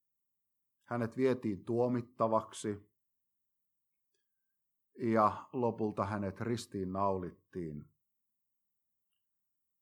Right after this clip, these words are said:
Siellä ristillä Jeesus lausui muutamia valittuja sanoja, kuten, "Isä, anna heille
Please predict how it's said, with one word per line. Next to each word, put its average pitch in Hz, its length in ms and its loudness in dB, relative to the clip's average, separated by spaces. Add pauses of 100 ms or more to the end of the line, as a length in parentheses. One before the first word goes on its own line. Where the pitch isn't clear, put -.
(160)
Siellä 135 340 4
ristillä 135 760 2 (180)
Jeesus 139 720 -2 (1000)
lausui 135 520 6
muutamia 143 920 0
valittuja 120 1000 -2 (140)
sanoja, 95 760 0 (1400)
kuten, 131 600 0 (140)
"Isä, 123 560 0 (1120)
anna 117 520 4 (160)
heille 95 520 -4